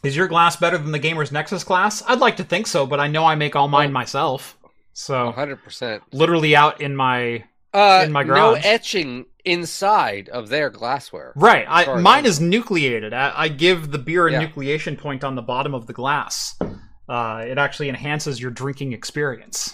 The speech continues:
Speaker 1: So.
Speaker 2: Oh, yeah, yeah. Even if it's not a beer, too, because the nucleation, the etching inside helps aromatics. So you have a soda. Well,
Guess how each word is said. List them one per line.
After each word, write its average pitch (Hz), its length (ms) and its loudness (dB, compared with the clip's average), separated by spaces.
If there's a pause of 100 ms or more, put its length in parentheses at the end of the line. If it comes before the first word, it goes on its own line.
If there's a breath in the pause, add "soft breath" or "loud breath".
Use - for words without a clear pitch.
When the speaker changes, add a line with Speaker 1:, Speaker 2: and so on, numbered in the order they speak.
(120)
Speaker 1:
So. 107 440 -10 (460 loud breath)
Speaker 2:
Oh, 160 260 4 (120)
yeah, 156 380 -4
yeah. 135 320 -2
Even 254 320 -2
if 208 140 0
it's - 160 -18
not 143 360 0
a 160 60 0
beer, 120 380 -4
too, 143 380 -6
because 110 600 -4
the 113 260 -10
nucleation, 147 680 -6
the 120 140 -8
etching 131 420 -6 (380 soft breath)
inside 143 440 -2
helps - 480 -6 (140)
aromatics. 131 960 -6 (320 soft breath)
So 143 260 -6
you 135 200 -8
have 135 160 -4
a 107 60 -10
soda. 175 680 -4
Well, 190 280 0